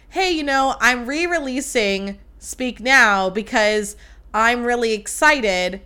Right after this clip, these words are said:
to, like, own my shit, you know, and I want you to hear it, not so we can, like, bully people that the songs might be written about." And I was like, "This is iconic," but also, tell me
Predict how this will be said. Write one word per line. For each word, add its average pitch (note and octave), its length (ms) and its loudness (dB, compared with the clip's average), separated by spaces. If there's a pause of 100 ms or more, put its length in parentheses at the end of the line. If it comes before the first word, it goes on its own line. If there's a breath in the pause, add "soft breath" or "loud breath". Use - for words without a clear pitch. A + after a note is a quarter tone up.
to, A#3 120 -4
like, G#3 300 -2
own A#3 300 4
my G#3 180 0
shit, G3+ 580 0 (280 loud breath)
you A#3 120 -2
know, G3+ 140 0
and G3+ 80 0
I G3+ 60 0
want G#3+ 220 0
you A3 80 -4
to G3+ 60 -4
hear B3 260 -2
it, F#3+ 260 0 (100)
not D4+ 400 2
so E4+ 160 -4
we D4 180 -4
can, C4+ 220 -4
like, A#3+ 280 -2 (300)
bully C#4 400 -2
people C4 360 -4
that A#3 160 2
the A#3 100 -6
songs A#3+ 420 -2
might G#3 400 -2
be G3+ 120 -6
written F3+ 260 -4
about." C#3+ 440 -6 (260 loud breath)
And A#3 140 0
I A3+ 100 4
was A#3 100 0
like, A#3 180 0
"This A3 180 -2
is B3 100 -6
iconic," A3+ 760 -4
but D#4 180 2
also, E4 760 0 (720)
tell C#4 240 2
me F4 320 -2